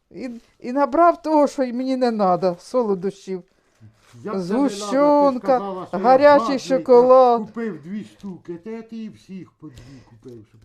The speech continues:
Speaker 2: ти
Speaker 1: Не надо мені так багато, мені надо було б штук дві штучки купити, щоб там було, колись, може б я захотіла.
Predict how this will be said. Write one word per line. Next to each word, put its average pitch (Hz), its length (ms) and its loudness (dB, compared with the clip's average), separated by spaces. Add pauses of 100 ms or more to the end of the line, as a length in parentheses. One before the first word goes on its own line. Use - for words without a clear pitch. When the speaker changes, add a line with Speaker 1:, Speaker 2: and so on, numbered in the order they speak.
Speaker 2:
ти 151 140 -20 (340)
Speaker 1:
Не 226 240 -8
надо 240 400 -2
мені 247 280 -8
так 208 240 -4
багато, 226 580 0
мені 226 240 -8
надо 233 260 -4
було 226 180 2
б 226 60 0
штук 208 240 -14
дві 254 280 -2
штучки 269 520 -6
купити, 254 380 -8
щоб 262 180 -2
там 262 220 0
було, 262 280 -2
колись, 240 340 -2
може 240 260 -2
б 220 80 -4
я 233 100 0
захотіла. 214 800 -6